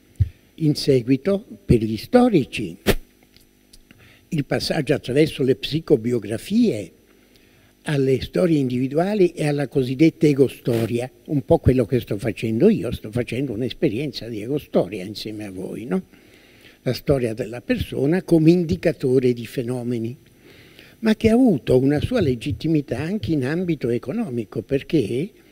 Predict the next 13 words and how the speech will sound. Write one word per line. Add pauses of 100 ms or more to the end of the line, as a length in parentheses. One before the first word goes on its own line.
(460)
eh,
mi
pare
otto
anni
fa
o
dieci,
ora
non
ricordo
bene
quando,